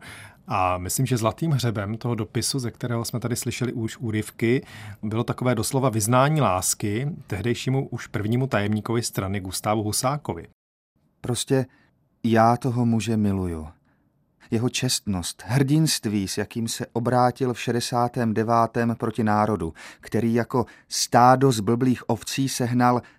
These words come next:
Speaker 2: do propasti občanské války a státní neexistence. S obrovskou mravní velikostí se pan doktor tehdy postavil sám, či jenom s nemnohými, a policejními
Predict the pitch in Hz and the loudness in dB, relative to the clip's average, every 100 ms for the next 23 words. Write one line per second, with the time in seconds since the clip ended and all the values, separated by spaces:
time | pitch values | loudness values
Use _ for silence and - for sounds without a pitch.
0 | - 110 139 139 139 139 - - 120 - | -4 2 4 4 2 0 -2 -4 -4 -2
1 | 135 127 - 123 110 113 120 - 104 - | 0 0 0 0 2 2 0 -4 -6 -2
2 | 113 110 117 107 104 87 85 - 85 - | 0 0 0 0 -2 -4 -8 -8 -10 -10
3 | - - _ _ _ _ _ _ _ - | -14 -18 _ _ _ _ _ _ _ -16
4 | - - 139 147 160 - - 131 117 131 | -12 -2 2 2 2 0 2 4 4 4
5 | 139 131 131 156 135 - - 117 - 120 | 4 2 2 0 -2 -4 -4 -4 -2 -6
6 | _ 127 131 117 - - 117 - 127 127 | _ 2 2 2 -2 0 -2 -2 -2 -2
7 | - 139 - 131 131 - 143 143 98 - | -2 -4 -2 -2 -2 -2 -2 0 -2 -4
8 | - - - - 127 139 139 127 123 139 | -12 -20 -12 -2 2 4 4 2 0 0
9 | 147 135 131 127 - - - _ _ - | 2 2 4 2 0 -10 -20 _ _ -6
10 | 123 - 143 160 - 160 160 165 165 | -6 4 6 6 4 2 2 2 0